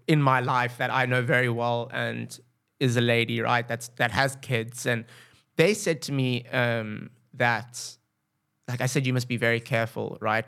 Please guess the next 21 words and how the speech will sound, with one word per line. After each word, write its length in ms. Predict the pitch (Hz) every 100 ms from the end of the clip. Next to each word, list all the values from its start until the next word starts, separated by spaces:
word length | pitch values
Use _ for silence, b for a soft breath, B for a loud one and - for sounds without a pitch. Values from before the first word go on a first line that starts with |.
| -
because 420 | 117 117 110 -
a 60 |
lot 160 | 117 113
of 100 | 120
people 300 | 123 110 110
sleep 320 | - 113 110
around, 480 | 101 123 135 135 135 B B B B
and, 580 | 110 104 104 101 107 - - _ _ 107
like, 120 | 104
I 120 | 113
know 160 | 120 117
people 320 | 127 120 110
in 80 | 110
my 180 | 113
life 260 | 120 113 117
that 180 | 120 - _ _
have 200 | 113 113 -
died 280 | 104 107
from, 380 | - 117 107 98
from 160 | - 110
aids, 500 | 107 113 120 143 -